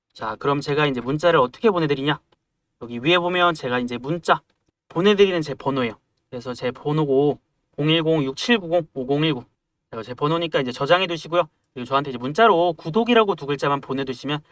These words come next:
타점 문자 알림 신청 완료예요. 그럼 이제 저한테 문자 남겨주신 분들은 제가 타점 나왔을 때 이거 이제 매수 타점, 매도 타점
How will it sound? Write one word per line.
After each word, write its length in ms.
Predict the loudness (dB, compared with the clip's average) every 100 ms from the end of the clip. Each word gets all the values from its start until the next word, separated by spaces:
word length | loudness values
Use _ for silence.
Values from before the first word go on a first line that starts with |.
| _ _
타점 440 | -6 -4 2 2
문자 500 | 2 -2 0 2 0 -4 _
알림 260 | -2 0 0
신청 260 | -4 -4 0
완료예요. 320 | 2 0 0 -4 _ _
그럼 200 | -8 -4
이제 120 | -4 0
저한테 300 | 0 0 -2
문자 300 | -2 2 4
남겨주신 480 | 2 -2 -4 -6
분들은 340 | -8 -4 -4 -4 _ _ _ _
제가 140 | -14
타점 320 | -6 0 2 4
나왔을 380 | 4 2 -2
때 400 | 0 2 4 2 -4 _
이거 200 | -12 -10
이제 220 | -8 -10 -12 _ -8
매수 180 | -8
타점, 380 | -6 -4 -2 0
매도 220 | 2 2
타점 360 | 0 -2 -2